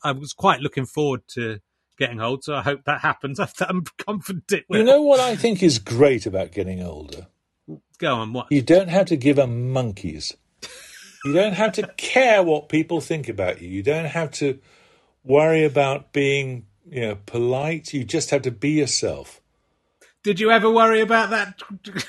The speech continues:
Speaker 1: <laughs> Jeremy? Were you ever worried about being polite?
Speaker 2: I think I was, actually. <laughs> I'm still say please and thank you, of course. But, um, I don't,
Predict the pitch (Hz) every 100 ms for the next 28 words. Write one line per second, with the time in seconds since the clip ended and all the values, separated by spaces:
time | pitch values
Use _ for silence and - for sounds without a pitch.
0 | - - - - - - 262 - 247 247
1 | 220 214 214 202 208 208 208 185 202 180
2 | 202 185 196 202 202 - - _ _ _
3 | _ _ _ - 254 330 311 302 294 349
4 | 339 123 87 - - - 123 - - -
5 | - - - _ _ 220 - - - 196
6 | _ - _ 180 _ 190 196 - 370 330
7 | - 143 110 - 127 104 110 98 127 131
8 | - 107 - - - 160 143 - - 571
9 | 508 - - - - _ - - 123 107
10 | - - - 151 147 151 151 170 151 214
11 | 214 196 -